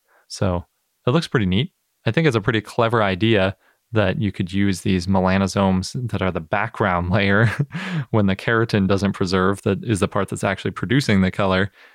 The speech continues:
in order to figure out what color they were. But it is really unfortunate that we can't tell the difference between gray and blue, because there's a big difference between a gray bird slash dinosaur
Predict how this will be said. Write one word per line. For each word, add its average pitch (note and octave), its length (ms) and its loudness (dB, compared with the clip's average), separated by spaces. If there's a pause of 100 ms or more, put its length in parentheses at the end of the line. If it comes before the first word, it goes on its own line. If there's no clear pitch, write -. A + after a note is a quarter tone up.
(100)
in G2+ 120 0
order F#2+ 200 2
to F2+ 160 -4
figure G2+ 360 0
out A2+ 80 4
what G#2+ 80 -6
color F#2 260 0
they F2+ 100 -2
were. F#2 280 -2 (360)
But G#2 240 0
it A2+ 120 4
is B2+ 120 2
really A2 200 4
unfortunate G2 580 0
that G2+ 180 -2
we G2+ 100 -2
can't - 260 -2
tell G2 140 -2
the F#2+ 80 0
difference F#2 280 -2
between F#2+ 220 0
gray F#2 300 0
and F2 140 -2
blue, F#2 460 0 (400)
because A2+ 280 0
there's G2 160 2
a F#2+ 60 2
big G2 280 -4
difference G2+ 380 0
between G2 320 0
a E2+ 60 0
gray G2 320 0
bird F2+ 460 0 (160)
slash F#2 340 -2
dinosaur F2+ 640 0